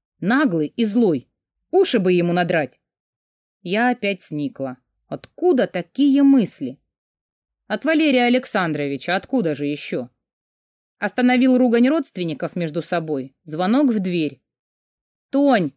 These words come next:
там к тебе мальчик, темноволосый такой», заглянула мама в комнату. «Егор?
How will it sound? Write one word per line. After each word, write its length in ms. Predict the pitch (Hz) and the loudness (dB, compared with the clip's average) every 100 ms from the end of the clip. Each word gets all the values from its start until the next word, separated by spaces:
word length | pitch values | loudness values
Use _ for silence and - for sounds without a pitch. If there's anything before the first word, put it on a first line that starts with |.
| _ | _
там 240 | - 196 220 | -4 0 0
к 60 | |
тебе 260 | - 254 294 | 0 0 4
мальчик, 640 | 269 214 214 - 214 - _ - | 4 4 0 0 -4 -6 _ -2
темноволосый 720 | 254 294 302 311 233 208 247 | 2 4 4 4 2 2 0
такой», 460 | 247 - 160 131 _ _ _ | -2 -2 -2 -4 _ _ _
заглянула 500 | 165 185 202 202 185 | -6 -2 0 2 0
мама 300 | 180 175 175 | 0 -2 -4
в 80 | - | -4
комнату. 580 | - 160 147 127 131 135 _ _ _ _ _ | -6 -4 -4 -6 -12 -14 _ _ _ _ _
«Егор? 680 | - 196 247 214 330 427 440 | -6 0 0 2 2 2 -2